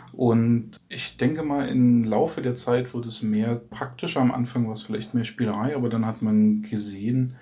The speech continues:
ähm, dass man sich drauf verlässt. Und das ist jetzt eigentlich unser Hauptstaubsauger. Wir hatten vorher noch so einen Bodenstaubsauger, aber der ist mittlerweile kaputt gegangen und den haben wir dann auch keinen Nachfolger angeschafft.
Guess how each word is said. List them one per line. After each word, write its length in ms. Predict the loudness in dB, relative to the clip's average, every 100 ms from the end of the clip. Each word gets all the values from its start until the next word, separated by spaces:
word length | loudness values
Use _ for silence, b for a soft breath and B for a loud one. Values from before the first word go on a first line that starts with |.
| B B B -2
ähm, 340 | 0 4 2
dass 140 | 2
man 100 | 0
sich 140 | -2 -4
drauf 200 | -8 -6
verlässt. 460 | -6 -4 -6 -6
Und 140 | -8 -8
das 100 | -6
ist 140 | -2
jetzt 160 | -2 0
eigentlich 260 | 0 0
unser 460 | 0 2 2 0 -4 B B B B B
Hauptstaubsauger. 1400 | -10 0 0 0 -6 _ -12 -6 -4 2 0 2 0 0
Wir 140 | 0 -4
hatten 240 | -4 -6
vorher 240 | -2 -2 -2
noch 80 |
so 80 | -2
einen 100 | -6
Bodenstaubsauger, 960 | -6 -8 -8 -4 -4 -2 -4 0 -2 -2
aber 260 | -2 -2
der 380 | -2 -4 -4 -6
ist 160 | -4 -2
mittlerweile 440 | -2 0 0 0
kaputt 320 | -4 -8 -10 -2
gegangen 340 | 0 2 2
und 80 | 2
den 160 | 0
haben 80 | 0
wir 80 | 0
dann 160 | 0 -4
auch 120 | -4
keinen 280 | -4 -2 -4
Nachfolger 480 | -6 -4 -2 -2
angeschafft. 580 | -4 -8 -10 -10 -12 -20